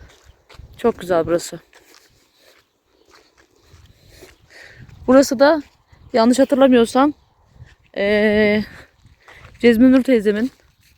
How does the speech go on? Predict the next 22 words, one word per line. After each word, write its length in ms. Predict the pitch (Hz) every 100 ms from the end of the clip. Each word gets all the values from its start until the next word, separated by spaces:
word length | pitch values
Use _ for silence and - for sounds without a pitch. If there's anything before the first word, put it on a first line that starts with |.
| _
yani 180 | 208 202 180
eşimin 320 | 214 226 220
teyzesinin 560 | 233 247 214 208 277 - _ _ _ _ -
kayınpederinin 600 | 240 240 233 190 170 175
evi, 200 | 175 247
vefat 360 | 214 240 220
etti. 320 | 190 - 262 320 - _ _ - _ _ _ _ _ -
Burası 180 | 202 180
da 140 | 196
böyle 260 | 214 196 185
duruyor. 380 | 202 202 170 214 - _ _ _ _ _ _ _ _ _ -
Cezmi 320 | 214 214 220
Nur 80 | 220
teyze 240 | 220 202
geliyor. 480 | 185 208 196 180 185 - _
Bahçedeki 560 | 208 202 202 196 214 214
ağaçları 400 | 208 196 - 202
suluyor. 540 | - 208 180 165 170 180 _ - - _ _ - - - -
Çeki 240 | 254 233
düzen 300 | 220 220 190
veriyor, 240 | 180 190
gidiyor. 500 | 240 190 208 175 208